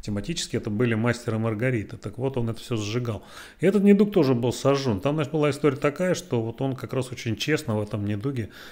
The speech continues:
писал свои наркоманские истории. Причем, судя по всему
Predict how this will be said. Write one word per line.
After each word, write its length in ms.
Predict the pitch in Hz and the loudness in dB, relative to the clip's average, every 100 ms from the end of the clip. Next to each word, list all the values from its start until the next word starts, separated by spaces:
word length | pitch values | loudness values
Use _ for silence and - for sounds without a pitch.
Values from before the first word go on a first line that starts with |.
| - - | -16 -8
писал 300 | 95 123 120 | -4 -2 -2
свои 260 | - 104 | -2 -2
наркоманские 680 | 101 101 120 120 107 - 107 | -2 -4 -4 -2 -4 -4 -6
истории. 340 | 107 - 196 127 | -6 0 0 0
Причем, 480 | - 98 175 185 - - - - | -2 -2 0 0 -2 -14 -20 -10
судя 280 | - 160 143 | 0 0 2
по 140 | 139 | 0
всему 720 | 131 - 151 190 185 101 - | 0 2 4 8 8 6 0